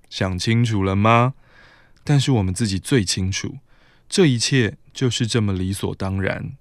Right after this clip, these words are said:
就像那句神秘的“当你遇到就知道了”。我觉得我遇到了，请问你愿意成为我的太太，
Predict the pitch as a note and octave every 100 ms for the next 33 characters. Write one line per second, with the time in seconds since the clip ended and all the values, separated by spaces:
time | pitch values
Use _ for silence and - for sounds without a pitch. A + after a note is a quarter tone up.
0 | _ - A#2 A#2 A2 G#2 A2 G2 - F#2+
1 | A2+ G#2 G2+ F#2 - _ _ _ _ _
2 | - E3+ A2+ G2 G2 G2+ F#2 B2 _ -
3 | - A2 F2 - F#2+ F2+ G2+ F2+ - E3
4 | _ _ _ - _ _ - A#2+ G#2+ B2
5 | D3 C#3+ G2+ A2 G2 G#2+ F#2 - - _
6 | _ _ _ - - F#2 A2 G#2 - _
7 | _ _ _ A2 G2 B2 B2 A#2+ G#2 -
8 | G2 G2 F#2+ F#2 F#2 B2 G#2 - F#2 -